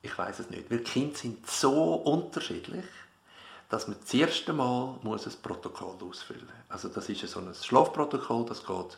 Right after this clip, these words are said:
zwei Wochen lang, wo man das ausfüllt, wo man aufschreibt, wenn das Kind schläft, wenn es wach ist, wenn es gestillt wird, wenn es trinkt, wenn es allenfalls auch schon ein bisschen Brei hat, wenn es brüllt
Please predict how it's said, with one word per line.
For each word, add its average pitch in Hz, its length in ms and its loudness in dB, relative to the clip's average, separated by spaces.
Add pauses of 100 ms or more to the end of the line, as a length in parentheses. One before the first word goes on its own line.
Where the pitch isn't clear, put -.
zwei 90 300 -2
Wochen 113 300 -2
lang, 107 180 2
wo 98 80 0
man 90 140 -4
das - 160 -8
ausfüllt, 123 500 -2 (480)
wo 107 60 -2
man 101 160 2
aufschreibt, 107 420 -2
wenn 90 140 -6
das - 100 -10
Kind 85 240 -8
schläft, 117 400 4
wenn 90 120 -10
es - 140 -6
wach 104 300 -2
ist, - 200 -6 (480)
wenn 87 80 -8
es - 120 -14
gestillt 117 580 4
wird, 101 220 -4
wenn 87 140 -6
es - 160 -14 (100)
trinkt, 110 800 0 (420)
wenn 98 120 -4
es 95 80 -4
allenfalls 90 460 -2 (100)
auch 87 120 -2
schon - 140 -4
ein - 60 -8
bisschen 90 160 -6
Brei 107 320 2
hat, 110 400 -4 (500)
wenn 92 140 -4
es 90 100 -8
brüllt 95 760 -2